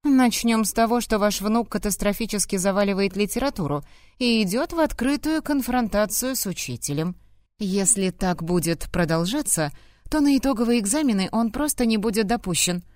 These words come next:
по причине своей тотальной неуспеваемости по конкретно этому предмету". "Неправда", — тяну я, поглядывая на наручные часы, и жалея, что из-за всей этой тягомотины пропускаю тренировку.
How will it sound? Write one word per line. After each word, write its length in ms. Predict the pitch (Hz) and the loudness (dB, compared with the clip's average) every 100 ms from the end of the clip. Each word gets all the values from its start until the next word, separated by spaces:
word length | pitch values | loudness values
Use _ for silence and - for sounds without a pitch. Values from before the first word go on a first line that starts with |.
| _ | _
по 140 | - 294 | -4 0
причине 440 | 277 247 262 240 | 0 2 2 4
своей 400 | 220 220 214 208 | 4 2 2 2
тотальной 560 | 196 208 185 151 143 143 | 2 0 2 0 0 0
неуспеваемости 960 | 151 156 - 262 349 175 156 - 165 - - - | 0 -2 -2 -2 -2 -2 -2 0 -2 -2 -18 -6
по 80 | 247 | -4
конкретно 540 | 254 240 247 330 254 | 0 0 0 -2 0
этому 380 | 247 285 254 170 | 0 0 -2 -2
предмету". 540 | 147 135 127 131 175 196 - - _ _ _ _ _ - | -2 -4 -4 -4 -4 -8 -12 -20 _ _ _ _ _ -8
"Неправда", — 1120 | 175 165 156 147 180 208 175 147 143 190 233 - - _ _ _ _ | -4 -2 -2 -2 -2 0 2 0 2 0 0 -6 -20 _ _ _ _
тяну 320 | - 208 202 | -4 0 0
я, 200 | 202 233 | 0 0
поглядывая 640 | 214 202 196 220 202 202 202 | 0 0 2 0 0 0 0
на 100 | 202 | 2
наручные 540 | 196 226 233 - 240 | 0 0 -2 -2 -2
часы, 460 | 226 302 - 135 135 - _ _ _ | -2 -2 0 -2 -6 -18 _ _ _
и 120 | 180 170 | -4 -2
жалея, 560 | 143 156 156 190 175 | 0 0 0 0 0
что 220 | 165 - | -2 -4
из-за 340 | 180 185 165 196 | -2 -2 -2 -2
всей 380 | - - 320 285 | -4 -4 -4 -2
этой 180 | 247 | -2
тягомотины 920 | 226 247 208 220 214 226 240 214 196 185 | -2 -2 0 0 2 2 2 0 -2 -2
пропускаю 640 | 196 - 185 - 202 190 | -4 -2 -4 0 0 0
тренировку. 680 | 180 180 165 147 127 - | 0 0 0 -2 -4 -8